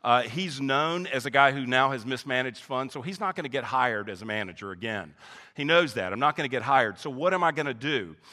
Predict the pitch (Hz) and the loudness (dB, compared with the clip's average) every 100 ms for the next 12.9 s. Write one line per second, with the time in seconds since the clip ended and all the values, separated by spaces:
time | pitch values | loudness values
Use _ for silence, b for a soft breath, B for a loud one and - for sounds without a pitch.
0 | B B 160 - 175 147 - 143 151 151 | B B -8 0 2 2 4 6 6 6
1 | 135 143 139 120 107 98 - 131 131 131 | 4 4 4 6 6 4 0 0 4 4
2 | 135 139 - 147 175 165 143 147 139 107 | 4 2 2 0 2 0 -2 0 0 2
3 | 151 185 165 - - 180 190 156 123 - | 2 2 0 -2 -2 0 0 0 -2 -4
4 | - 139 123 170 104 73 _ b b b | -6 -10 -6 -4 -4 -8 _ b b b
5 | b - 180 147 120 202 185 185 160 156 | b -2 2 2 4 2 2 0 -2 -4
6 | 143 160 151 - 147 123 135 151 131 156 | -4 -6 -6 0 2 4 6 6 4 -2
7 | 127 127 120 120 123 113 110 117 120 131 | -4 -2 -2 -2 -2 -4 0 0 0 -2
8 | 110 113 107 101 123 113 95 135 135 101 | -4 -4 -8 -12 -14 -14 -8 -6 -6 -6
9 | 95 104 104 113 117 107 117 110 117 95 | -8 -8 -12 -10 -8 -8 -8 -8 -8 -8
10 | 87 78 87 - - 160 160 190 - 175 | -12 -10 -10 -6 0 0 0 -2 0 -2
11 | 151 135 151 - 196 175 160 143 135 143 | 2 4 4 2 -2 0 -2 -2 -2 -2
12 | 143 135 139 151 123 104 101 67 | -4 -2 0 0 -4 -10 -10 -12